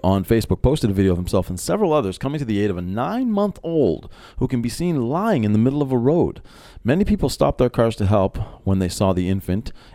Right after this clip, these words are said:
in, uh, Utica, upstate New York. While someone called the police, another picked up the baby to comfort while it began crying. The man who filmed the video was turned, uh, sorry, filmed the video, then turned the camera on himself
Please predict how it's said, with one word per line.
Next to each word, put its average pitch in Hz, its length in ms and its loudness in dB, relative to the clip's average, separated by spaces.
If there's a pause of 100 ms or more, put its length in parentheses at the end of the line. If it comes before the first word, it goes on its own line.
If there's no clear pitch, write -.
in, 92 300 2
uh, 90 80 2
Utica, 117 580 2
upstate - 400 -2
New 104 100 -4
York. 78 340 -6 (420)
While 87 240 0
someone 127 340 2
called 113 220 2
the 98 40 0
police, 185 380 2
another 107 240 4
picked 107 240 -2
up 90 80 -2
the - 80 -10
baby 98 240 2
to 85 80 -2
comfort 110 460 0 (560)
while 90 240 2
it - 80 -16
began 71 340 -6
crying. 92 480 0
The 80 80 -4
man 131 280 2
who 127 100 4
filmed 156 260 0
the 143 60 2
video 131 260 2
was 104 160 0
turned, 127 460 -4 (120)
uh, 95 420 -4 (200)
sorry, 101 220 0
filmed 160 240 -2
the - 20 -4
video, 113 160 4
then 104 220 -2
turned 180 280 0
the 131 60 -2
camera 110 320 0
on 98 140 0
himself 123 400 0